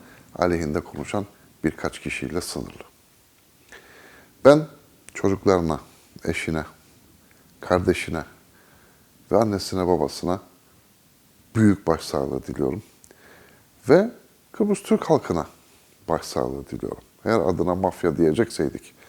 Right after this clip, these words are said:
Halil Falyalı'nın, yerli ve milli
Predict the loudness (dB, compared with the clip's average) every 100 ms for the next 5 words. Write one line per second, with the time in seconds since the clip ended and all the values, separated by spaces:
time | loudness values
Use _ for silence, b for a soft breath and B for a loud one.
0 | b b b -4 -4 -2 -2 0 -2 -4
1 | -4 -6 -10 b b b b b b b
2 | b b _ _ 2 4 6 4 2 0
3 | -2 0 0